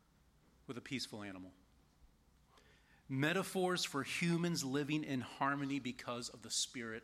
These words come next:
of God. We said as much in the refrain after our psalm today.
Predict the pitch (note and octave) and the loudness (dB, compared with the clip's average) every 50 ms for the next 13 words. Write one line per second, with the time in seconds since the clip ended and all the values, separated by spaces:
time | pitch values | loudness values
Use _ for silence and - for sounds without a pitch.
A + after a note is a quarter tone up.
0 | - - A2+ G#2 G2 F2+ G#2+ G2+ G#2 G2+ G2 G#2+ - - _ _ _ _ _ _ | -12 -14 -16 -14 -10 -8 -8 -6 -6 -8 -10 -14 -16 -20 _ _ _ _ _ _
1 | _ _ - - _ _ _ _ _ _ _ _ _ - - - _ _ _ - | _ _ -20 -20 _ _ _ _ _ _ _ _ _ -20 -20 -20 _ _ _ -20
2 | _ - - _ _ _ _ _ - - - - - - _ _ _ - - - | _ -20 -20 _ _ _ _ _ -20 -20 -20 -20 -20 -20 _ _ _ -20 -20 -20
3 | - - - - - _ _ _ - D#3+ E3+ - - G#3+ G3+ F#3 F3+ C#3 D3 D#3 | -20 -20 -20 -20 -20 _ _ _ 0 2 4 6 6 6 6 4 4 4 4 4
4 | D#3+ E3+ E3+ - - - D3+ D3 C#3 C#3 C3 - - - E3 E3 D#3 D#3+ D3+ C#3+ | 4 4 4 2 0 2 2 4 4 4 2 2 0 2 4 4 4 6 4 4
5 | C#3 C3+ C3 C3+ - - C3 A#2 D#2+ B2 B2 - - - - C#3 C3 C3 C3+ C#3 | 4 2 2 0 0 0 0 2 2 2 2 4 4 6 6 6 4 4 4 2
6 | C3 - - A#2 G2 G2+ F#2+ F2 F2 | 2 -2 -4 -6 -6 -6 -8 -8 -10